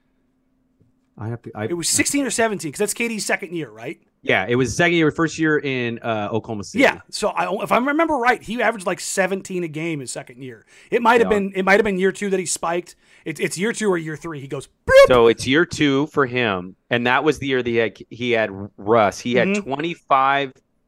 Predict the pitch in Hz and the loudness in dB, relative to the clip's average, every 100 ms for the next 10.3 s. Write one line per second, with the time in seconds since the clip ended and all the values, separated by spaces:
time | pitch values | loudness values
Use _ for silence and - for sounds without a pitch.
0 | _ - - - - 135 127 - 208 220 | _ -18 -14 -8 2 2 2 4 4 6
1 | 196 214 214 190 190 180 190 165 151 - | 6 6 6 4 2 0 -2 -4 -6 -10
2 | 123 - - _ _ _ 185 135 135 120 | -12 -16 -20 _ _ _ -6 2 4 4
3 | 135 196 143 196 233 156 160 233 214 214 | 2 0 2 2 4 4 4 2 4 6
4 | 214 190 - - 120 _ _ - 117 117 | 6 2 -4 -10 -20 _ _ -12 -2 0
5 | 220 196 180 233 220 214 196 196 180 175 | 0 -2 -2 -2 2 2 2 0 -2 -4
6 | - - 196 - 202 196 190 196 214 208 | -4 -4 -4 -2 -4 -2 -2 -4 -2 -2
7 | 214 _ _ _ _ _ _ _ _ _ | -2 _ _ _ _ _ _ _ _ _
8 | 151 156 127 85 - _ _ - 254 294 | -2 -2 -2 -6 -14 _ _ -2 -2 -2
9 | - 226 262 277 254 254 254 254 262 269 | -6 -6 -2 -2 -2 -6 -10 -8 -8 -10
10 | _ 98 | _ -20